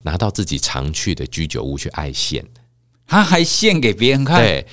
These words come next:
Speaker 1: 到居酒屋去拿给那个妈妈桑啊，那旁边的客人，“你看这个妈好恶心啊，怎么，怎么，怎么，怎么做这种事情啊，什么，什么，什么，什么的。”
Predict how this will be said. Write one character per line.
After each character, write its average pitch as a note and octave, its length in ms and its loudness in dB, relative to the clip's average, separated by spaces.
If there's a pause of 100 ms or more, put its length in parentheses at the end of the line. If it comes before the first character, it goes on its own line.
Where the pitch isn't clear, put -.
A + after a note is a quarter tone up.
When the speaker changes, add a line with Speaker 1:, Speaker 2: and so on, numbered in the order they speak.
(220)
Speaker 1:
到 G2+ 280 2
居 G2 180 -4
酒 D#2 140 2
屋 E2 80 0
去 D#2+ 160 -4
拿 C#2 160 -6
给 C#2 80 -8
那 B1+ 80 -10
个 C2+ 80 -10
妈 D2 160 -6
妈 D2+ 100 -6
桑 - 300 -10
啊， B1 200 -10
那 C#2 100 -6
旁 C2+ 140 -12
边 C2+ 80 -10
的 C2+ 80 -10
客 C2 160 -12
人 B1 140 -14
，“你 - 60 -6
看 E2 100 -12
这 - 80 -14
个 - 80 -14
妈 - 80 -18
好 - 140 -14
恶 - 200 -12
心 - 300 -4
啊， - 140 -16
怎 - 100 -14
么， - 60 -10
怎 F2 80 -8
么， F2 60 -8
怎 D#2+ 140 -10
么， D#2 180 -8
怎 C#2 60 -12
么 C#2+ 60 -10
做 D#2+ 160 -6
这 D2 60 -8
种 C#2 80 -10
事 D#2+ 160 -10
情 D2 100 -10
啊， C2 80 -12
什 - 100 -10
么， - 60 -14
什 - 100 -14
么， - 60 -18
什 - 100 -10
么， - 80 -18
什 - 140 -14
么 - 60 -20 (160)
的。” - 100 -20